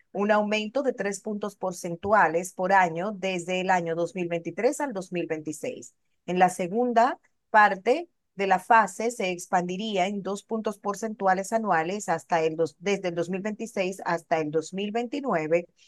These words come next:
y en su última fase, que acumularía o, eh,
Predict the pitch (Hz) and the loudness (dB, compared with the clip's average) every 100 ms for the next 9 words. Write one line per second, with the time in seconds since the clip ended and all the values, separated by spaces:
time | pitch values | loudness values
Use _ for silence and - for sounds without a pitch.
0 | - _ 220 220 214 226 233 220 233 202 | -20 _ -2 -2 0 0 0 -2 0 0
1 | - 208 185 - 220 _ _ - 196 196 | 4 4 4 -2 -10 _ _ 2 4 4
2 | 208 208 202 190 233 254 185 208 240 202 | 2 -2 2 2 2 2 4 4 2 -2
3 | - _ - 196 185 | -6 _ -4 -2 -2